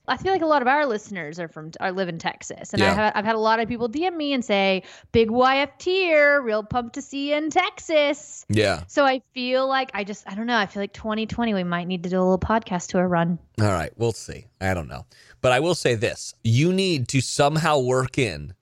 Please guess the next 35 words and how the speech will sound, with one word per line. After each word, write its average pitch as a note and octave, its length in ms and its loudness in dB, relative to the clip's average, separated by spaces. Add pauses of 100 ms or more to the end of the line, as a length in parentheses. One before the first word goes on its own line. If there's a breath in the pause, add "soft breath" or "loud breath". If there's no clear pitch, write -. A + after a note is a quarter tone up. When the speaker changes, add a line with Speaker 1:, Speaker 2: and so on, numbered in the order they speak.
(420)
Speaker 2:
Y G#2 320 4
F A#2 180 0
T A2 300 0
into G#2 240 2
every A#2 300 4
episode G#2+ 440 0
you're G2 120 2
doing F#2+ 400 0
of E2+ 100 -6
Caitlin's F2 380 -2
show. D2+ 300 -2 (200)
Speaker 1:
Okay. - 400 -6
Speaker 2:
We C3 140 2
need E3 80 0
to D#3+ 80 0
siphon G2+ 420 -2
some F2 220 -2
of D#2 80 -2
those D#2 200 -2
fucking D#2+ 300 -6
people D2+ 400 -6 (220)
into D#2+ 280 0
our D2+ 140 -2
show. - 320 -6
Speaker 1:
I D4 80 -2
feel A#4+ 160 -2
like E5 240 0
we A#4 180 4 (200)
have. - 480 -4 (240)
Speaker 2:
Well, E2 140 2
we F2+ 80 2
need G#2 160 2
more D2+ 240 -4
of D2+ 100 -12
'em, - 140 -18